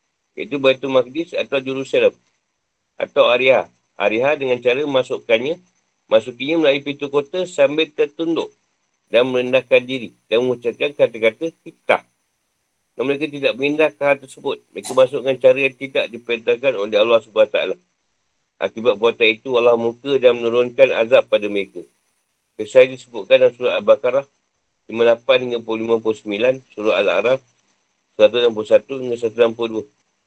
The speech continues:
Allah memuji Nabi Musa dan Nabi Harun. Disebutkan surah Al-Maryam,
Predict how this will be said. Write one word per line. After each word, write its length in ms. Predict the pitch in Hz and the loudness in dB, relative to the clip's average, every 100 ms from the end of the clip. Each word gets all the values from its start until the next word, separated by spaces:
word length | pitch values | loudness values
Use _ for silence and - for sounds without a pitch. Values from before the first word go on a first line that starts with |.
| _ _ _ _ | _ _ _ _
Allah 240 | 104 139 156 | 0 2 2
memuji 560 | 151 147 147 143 147 | 2 -2 -4 -8 -4
Nabi 240 | 139 135 135 | 0 0 -2
Musa 320 | 139 135 147 | -6 -4 -2
dan 240 | 131 131 | 4 4
Nabi 100 | 120 127 | 4 2
Harun. 240 | 127 127 107 _ _ _ | 2 -2 -8 _ _ _
Disebutkan 400 | 107 98 117 120 | -12 -2 -2 -2
surah 320 | 117 113 95 | -2 0 2
Al-Maryam, 480 | 110 107 113 131 | 2 2 4 0